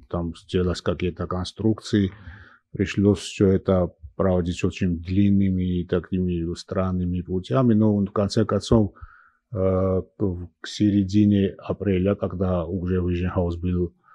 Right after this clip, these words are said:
готов начать инсталляцию, мы уже успели отремонтировать здание, подготовить его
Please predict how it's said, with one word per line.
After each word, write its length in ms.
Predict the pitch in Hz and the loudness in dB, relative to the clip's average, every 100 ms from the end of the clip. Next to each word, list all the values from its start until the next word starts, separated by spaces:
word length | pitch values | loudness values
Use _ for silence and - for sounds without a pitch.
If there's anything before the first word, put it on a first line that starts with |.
| _ - | _ -4
готов 380 | 92 - 95 | -4 2 2
начать 440 | 92 90 - 87 - | 2 0 -2 -2 -2
инсталляцию, 680 | 87 - 95 110 120 127 110 | -4 -2 2 2 4 4 4
мы 180 | 107 98 | 4 2
уже 760 | 92 87 85 87 87 90 87 82 | 0 -2 -6 -8 -6 -4 -2 -4
успели 640 | 87 87 - 95 90 85 | -6 -10 -4 -2 -2 -2
отремонтировать 920 | 85 87 92 85 85 87 101 110 107 | -4 -4 -6 -4 -6 -2 2 4 4
здание, 380 | 101 98 101 104 | 2 2 2 2
подготовить 760 | 110 92 87 90 90 90 82 - | 0 -4 -4 -6 -2 -4 -4 -6
его 360 | 87 85 87 | -6 -4 -4